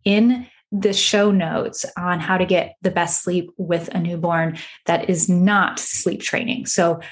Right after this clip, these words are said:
you can definitely take a look at that. The third way to create happy, healthy periods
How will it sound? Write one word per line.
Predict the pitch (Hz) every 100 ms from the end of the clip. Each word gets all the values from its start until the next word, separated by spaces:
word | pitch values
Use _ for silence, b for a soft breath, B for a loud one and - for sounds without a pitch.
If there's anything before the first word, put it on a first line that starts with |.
| B
you | - 190
can | 180
definitely | 175 170 190 180
take | 180 180 -
a |
look | 160 160
at | - -
that. | - - - _ _
The | -
third | 240 - 320 370 269 196 208 185
way | 190 165 180 285 247 -
to | - 202 185 185 113 -
create | - - 208 196 185 180 - -
happy, | - - 196 208 196
healthy | - - 190 190 190 170 -
periods | - 175 175 226 277 247